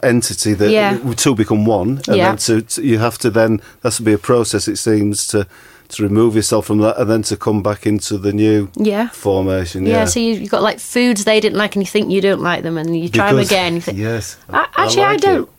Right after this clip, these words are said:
Speaker 2: I like mint."
Speaker 1: I like olives.
Speaker 2: "I like mint." Yeah, he used to hate mint. I was like, "I re-, I actually like it," or whatever
Speaker 1: Yeah.
Speaker 2: the thing is.
Speaker 1: Yeah.
Speaker 2: You know, it's, it's, so it is that, th-, you know, when you said gr-, grief is a medicine, or was it grief
Speaker 1: Uh,
Speaker 2: is
Speaker 1: yeah,
Speaker 2: a
Speaker 1: yeah,
Speaker 2: tonic?
Speaker 1: yeah, yeah, no, grief is a medicine in itself.
Speaker 2: Yeah,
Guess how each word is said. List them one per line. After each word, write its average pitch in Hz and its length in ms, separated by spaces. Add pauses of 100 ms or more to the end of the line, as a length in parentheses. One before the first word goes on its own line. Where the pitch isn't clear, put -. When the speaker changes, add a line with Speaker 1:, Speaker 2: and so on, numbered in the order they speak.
Speaker 2:
I 294 140
like 320 260
mint." 349 240
Speaker 1:
I - 20
like 110 300
olives. 85 440
Speaker 2:
"I 113 220
like 349 200
mint." 302 420
Yeah, 247 140
he 233 120
used 254 160
to 202 60
hate 196 240
mint. 202 300
I - 40
was 202 80
like, - 80
"I 285 160
re-, 320 100 (200)
I 294 80
actually 294 240
like 214 340
it," 320 180
or 175 120
whatever 262 440
Speaker 1:
Yeah. 233 60
Speaker 2:
the 220 80
thing 233 340
is. 165 380 (160)
Speaker 1:
Yeah. 76 360 (260)
Speaker 2:
You 214 100
know, 196 180
it's, - 180
it's, - 220
so 247 200
it 208 80
is 269 400
that, 185 200
th-, - 280
you 226 100
know, 202 140
when 202 160
you 214 80
said 196 240
gr-, 214 140 (120)
grief 226 260
is 214 120
a 190 80 (260)
medicine, 226 540
or 233 40
was 208 140
it - 80
grief 208 220
Speaker 1:
Uh, - 40
Speaker 2:
is 180 100
Speaker 1:
yeah, 175 60
Speaker 2:
a 160 60
Speaker 1:
yeah, 156 80
Speaker 2:
tonic? 151 340
Speaker 1:
yeah, 143 100
yeah, 139 240
no, 135 160
grief 135 440
is 123 180
a 127 80
medicine 113 540
in 110 160
itself. 107 460
Speaker 2:
Yeah, 233 280